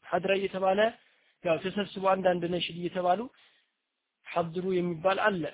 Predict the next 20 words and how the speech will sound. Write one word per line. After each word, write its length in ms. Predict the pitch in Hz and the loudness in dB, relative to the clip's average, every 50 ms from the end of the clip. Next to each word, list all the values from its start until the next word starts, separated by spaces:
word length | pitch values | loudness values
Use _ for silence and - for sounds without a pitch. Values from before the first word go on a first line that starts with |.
| - - - | -10 -16 -10
ነብዩ 220 | - 190 185 190 196 | -8 -8 -4 -2 0
አለይሂ 220 | 185 170 190 185 165 | 0 2 0 0 0
ሰላቱ 260 | - 185 180 180 - | 0 2 2 2 0
ወሰላም 340 | 180 - - 185 180 196 202 214 - | -4 -6 -2 2 2 2 2 0 -4
ቀረቡ 420 | - 214 196 180 175 180 175 160 156 151 143 - - _ _ _ _ _ _ _ _ _ _ | -2 0 0 2 2 0 0 0 -2 -8 -12 -16 -18 _ _ _ _ _ _ _ _ _ _
ይባላል፣ 500 | - 175 165 156 160 160 156 151 151 147 147 | -12 -10 -10 -2 0 0 0 2 0 -2 -2
መጡ፣ 320 | 170 202 214 - - - - 196 175 | -2 -2 -2 -2 -6 -12 -12 -12 -6
ተገኙ 360 | - 190 190 175 175 180 175 170 | -4 -2 0 0 0 0 0 -4
ከኛ 260 | 156 - 160 160 165 160 156 147 | -4 -4 -4 -4 -2 -2 -4 -4
ጋራ 240 | 143 147 143 139 139 139 139 | -4 -4 -4 -4 -6 -8 -6
ይባላል። 480 | 143 156 160 156 156 147 139 131 131 147 - _ _ | -8 -8 -6 -4 -4 -4 -4 -4 -8 -14 -18 _ _
አላህ 200 | - 175 160 160 156 | -10 -8 -6 -6 -6
ይጠብቀን። 480 | 156 - - 147 143 - - 160 156 - _ _ _ _ _ _ _ | -8 -10 -14 -16 -16 -16 -16 -18 -18 -18 _ _ _ _ _ _ _
ነብዩ 220 | 170 175 175 185 165 | 0 0 0 0 -2
ሰለላሁ 340 | - 180 175 175 170 170 165 | -2 -2 -2 0 2 4 4
ዐለይሂ 140 | 165 156 | 4 4
ወሰለም 280 | - 175 175 190 220 220 | 0 -4 -4 -2 -2 0
ያው 180 | 208 185 170 156 147 - - - - - | 0 2 0 0 0 -4 -10 -14 -20 -12
ሰው 220 | - - 190 185 175 | -4 -2 0 0 0
እያጨበጨበ 760 | 170 180 180 175 175 - 185 170 165 156 - - 151 143 | 0 0 0 0 0 -2 -4 -6 -6 -6 -6 -8 -6 -6